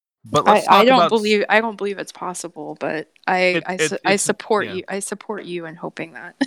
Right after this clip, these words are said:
Speaker 2: <laughs>
Speaker 1: I don't believe it's possible either, but I'm still gonna hope. Okay?
Speaker 2: <laughs>
Speaker 1: So, let's just continue on. I still refuse to watch weekly W W E programming. I am watching the pay-per-views.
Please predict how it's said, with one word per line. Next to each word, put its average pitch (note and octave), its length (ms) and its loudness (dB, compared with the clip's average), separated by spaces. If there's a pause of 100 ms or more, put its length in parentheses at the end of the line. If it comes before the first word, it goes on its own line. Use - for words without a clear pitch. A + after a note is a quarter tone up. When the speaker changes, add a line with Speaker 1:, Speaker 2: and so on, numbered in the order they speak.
(280)
Speaker 2:
<laughs> - 520 -2
Speaker 1:
I D3+ 80 2
don't G3+ 140 2
believe G3+ 160 -6
it's F3 120 -10
possible E3 400 -2
either, C3 200 -10
but A2 120 -14
I'm A#2 120 -12
still - 300 -10
gonna G#2+ 260 -10 (100)
hope. E2 160 -8 (640)
Okay? D#3 300 -4 (600)
Speaker 2:
<laughs> A#3+ 100 2 (840)
Speaker 1:
So, D#3+ 300 0 (180)
let's E3+ 180 -4
just - 240 -18
continue F#3 460 -8
on. C3+ 220 -2
I A#2+ 200 -8
still D#3+ 220 -14
refuse C#3+ 340 -14
to C#3 100 -20
watch C#3 300 -8
weekly C3 280 -12
W A#2+ 260 -6
W A2+ 260 -10
E A2+ 40 -14
programming. A#2 560 -6
I G2 140 -14
am A2+ 120 -10
watching B2+ 300 -10
the A#2+ 60 -20
pay-per-views. A2+ 580 -12